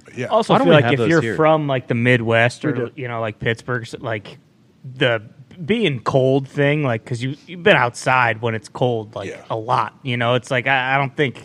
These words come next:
Speaker 2: you just kinda get used to it.
Speaker 4: Yeah.
Speaker 1: Yeah, it sucks, but you know what to, you know what it is.
Speaker 2: Right.
Speaker 1: You know what to expect, really.
Speaker 3: As long as it's not raining, cold's fine.
Speaker 1: Cold rain is some of the toughest
Speaker 4: That's
Speaker 1: conditions.
Speaker 4: tough, yeah.
Speaker 1: When it's, when it's not cold enough to snow, but
Speaker 3: Mm-hmm.
Speaker 1: it's very close to that,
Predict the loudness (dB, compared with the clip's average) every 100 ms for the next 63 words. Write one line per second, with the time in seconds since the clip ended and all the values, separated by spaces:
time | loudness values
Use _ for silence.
0 | -20 -20 _ -4 -2 -2 0 2 2 0
1 | -6 -6 -8 -10 -8 -6 -6 -10 -20 -20
2 | -4 -2 -2 0 2 2 0 -4 -2 2
3 | 2 2 -2 -4 0 0 2 0 -2 -2
4 | 2 2 0 0 2 0 0 -2 -2 -2
5 | -2 -4 -14 -18 -20 -14 -6 -4 -4 -6
6 | -8 -8 -10 -12 -14 -12 -12 -12 -20 -20
7 | _ _ -4 0 0 -2 -2 -2 -2 -4
8 | -4 0 0 0 -2 -2 0 0 0 -4
9 | -6 -6 -4 -4 -6 -8 -10 -10 -6 -4
10 | -4 -6 -14 -4 -2 0 4 4 4 2
11 | 2 4 4 2 0 -10 -8 -8 -6 0
12 | 4 4 2 -2 -4 -4 0 4 4 4
13 | 0 0 0 -2 -4 -4 -6